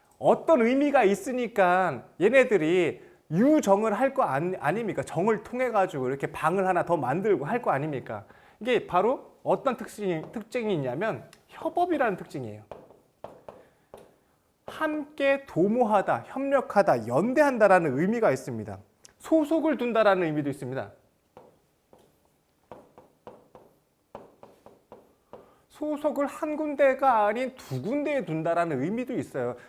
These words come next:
다방면으로 관계를 넓힌다라는 의미가 있습니다. 그러니까 이런 사람들은 협업과 그리고 연대를 탁월하게 잘할 수 있는 특징이 있는 거예요. 그게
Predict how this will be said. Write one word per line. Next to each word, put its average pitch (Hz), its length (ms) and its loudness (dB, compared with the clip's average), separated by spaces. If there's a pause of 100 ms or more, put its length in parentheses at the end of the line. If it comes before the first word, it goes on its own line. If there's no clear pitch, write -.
(120)
다방면으로 269 1000 2
관계를 202 600 -2
넓힌다라는 220 800 2
의미가 202 280 0
있습니다. 135 380 -6
그러니까 226 340 -2 (160)
이런 302 260 0
사람들은 262 600 0 (120)
협업과 311 800 2
그리고 202 380 0
연대를 226 840 0
탁월하게 349 480 -4
잘할 240 300 -6
수 247 140 -12
있는 247 180 -4 (400)
특징이 320 420 2
있는 208 220 2
거예요. 135 360 2
그게 277 400 0